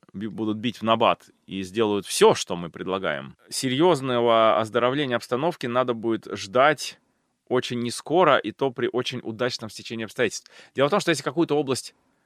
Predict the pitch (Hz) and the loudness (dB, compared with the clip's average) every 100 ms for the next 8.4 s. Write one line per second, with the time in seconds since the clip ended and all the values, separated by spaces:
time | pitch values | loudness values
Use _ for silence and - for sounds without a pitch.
0 | _ - 110 127 143 127 127 139 135 143 | _ -12 -8 -2 0 0 -2 -2 0 4
1 | 202 214 110 85 _ _ _ - 123 160 | 4 4 0 -4 _ _ _ -4 0 4
2 | 190 175 156 151 160 147 135 160 160 131 | 6 6 6 4 4 2 -2 2 2 0
3 | 123 139 - 151 110 107 - 92 92 95 | -4 -2 4 4 4 -2 -4 -6 -4 -2
4 | 90 76 76 71 67 - - - - - | -4 -6 -10 -12 -14 -16 -18 -18 -18 -20
5 | _ _ _ _ _ _ - 85 - _ | _ _ _ _ _ _ -12 -12 -12 _
6 | 95 - 117 - 110 101 - 104 95 98 | -14 -6 -4 -4 -4 -6 -8 -4 -4 -4
7 | 113 113 92 85 _ _ _ _ - 95 | -6 -4 -2 -4 _ _ _ _ -10 -4
8 | 92 95 90 | -2 -2 -4